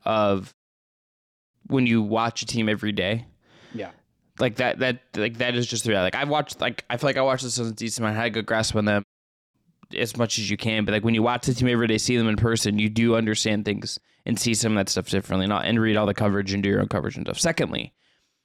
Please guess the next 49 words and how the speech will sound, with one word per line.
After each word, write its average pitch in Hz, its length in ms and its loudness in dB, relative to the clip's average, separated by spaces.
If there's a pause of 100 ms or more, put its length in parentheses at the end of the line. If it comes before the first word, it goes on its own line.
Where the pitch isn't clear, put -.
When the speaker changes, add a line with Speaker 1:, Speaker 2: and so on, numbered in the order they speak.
(160)
Speaker 1:
I 160 120 -2
think 233 200 0
the 208 100 4
best 135 260 0
example 110 640 2
of 104 260 0
this, 139 280 2
as 113 200 2
far 123 180 2
as 113 100 2
this, 117 160 2
all 120 240 2
of 107 40 -2
this 107 120 0
coaching 117 320 2
stuff, 139 200 2
is 127 140 2
not 139 200 2
even 180 240 2
one 123 120 2
from 117 200 0
this 104 120 2
cycle. 110 320 2
It's 127 140 2
the 165 60 2
fact 202 180 2
that 135 100 -2
Frank 135 260 0
Vogel 110 300 2
got 101 180 -2
fired 101 220 0
by 92 120 0
the - 120 -4
Lakers. - 540 -4 (560)
Speaker 2:
That's 151 180 0
exactly 143 380 2
where 135 100 4
I 127 40 4
was 113 120 2
gonna 110 200 0
go. 101 320 0 (100)
Do 135 120 2
you, 180 180 4
so 160 100 0
you 160 140 4
think 147 180 0
that 139 140 2
was 127 120 2
unfair? 107 460 -2